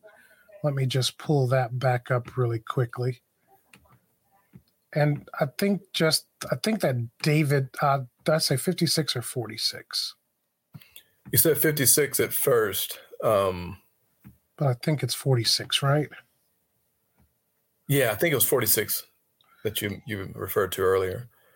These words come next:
Speaker 1: All right, let me sort through the hundred and ninety gabillion chapters. <laughs> And
Speaker 2: There you
Speaker 1: this
Speaker 2: go.
Speaker 1: one. Okay, thank you, Ryan. I'm gonna read it there. "God is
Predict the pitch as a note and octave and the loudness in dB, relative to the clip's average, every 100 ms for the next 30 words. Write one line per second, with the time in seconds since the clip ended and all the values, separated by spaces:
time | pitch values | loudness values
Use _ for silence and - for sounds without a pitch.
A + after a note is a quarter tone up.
0 | _ - D#3 D3 D3+ C#3 D3+ C#3+ D3 - | _ -20 -14 -10 -8 -8 -6 -6 -2 0
1 | D#3+ C#3 - D#3 C#3 C3 D#3+ D3 D3 C#3 | 2 0 0 2 4 2 2 2 4 6
2 | C#3 D3+ D3+ D3 A#2+ D3 B2+ F3 F#3 F3+ | 6 6 4 2 2 4 6 6 4 4
3 | F3 E3+ - G3 F#3 - E3+ E3 - - | 4 2 2 0 0 2 2 2 0 -6
4 | _ _ _ _ - - - C#3 - - | _ _ _ _ -10 -6 -2 -2 -2 -4
5 | - C#3+ - - - A#2+ - - - - | -4 -6 -4 -6 -6 -10 -10 -20 -20 -4
6 | F#3 F3+ - _ - C#3 B2+ A2+ G#2 G2+ | -2 -2 -6 _ 0 2 2 2 0 -2
7 | G2+ - C3 B2 B2 - _ _ _ _ | -8 -8 -6 -4 -6 -10 _ _ _ _
8 | _ - _ _ _ - C3+ C#3+ B2 D3+ | _ -20 _ _ _ -6 -2 0 0 0
9 | C#3+ C#3 B2+ B2 A2+ A#2 A#2+ - _ _ | 0 2 4 4 2 0 -2 -4 _ _
10 | _ _ - C3 C3 B2+ B2+ A#2+ - B2+ | _ _ 0 2 4 6 6 4 2 2
11 | B2 A#2+ C3+ _ - - - - - _ | 2 0 -6 _ -20 -16 -16 -16 -20 _
12 | _ - F3 G3+ A#3+ A#3+ - F3 E3 D#3+ | _ -2 2 4 4 2 0 0 4 2